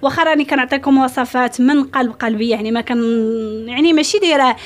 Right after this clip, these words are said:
يوتيوب يعني من باش، آه، ما عرفتش شنو ناويه من موراه. ان شاء الله ناويه من موراه بزاف تاع الحوايج،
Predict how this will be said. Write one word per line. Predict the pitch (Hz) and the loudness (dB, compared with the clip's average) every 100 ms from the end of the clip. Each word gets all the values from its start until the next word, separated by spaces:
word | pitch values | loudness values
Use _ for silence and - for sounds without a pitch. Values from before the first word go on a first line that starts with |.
| - - | -10 0
يوتيوب | 294 277 - 269 233 | 2 2 0 0 2
يعني | 220 247 | 0 2
من | 262 254 247 226 | 4 4 2 0
باش، | 220 - - 240 | -2 -4 -4 0
آه، | 226 220 214 | 0 0 -2
ما | 226 | -4
عرفتش | 226 262 262 | -4 -2 0
شنو | 247 233 226 | 0 0 -2
ناويه | 233 233 233 | -2 -2 -2
من | 233 | -2
موراه. | 220 214 240 370 | -4 -2 0 0
ان | 294 | -2
شاء | 277 269 | -6 -4
الله | 269 247 | -2 0
ناويه | 330 415 311 | 2 2 4
من | 302 | 4
موراه | 277 262 240 | 4 4 2
بزاف | 208 339 - | 0 -4 -2
تاع | 294 | -6
الحوايج، | - 294 | -2 -2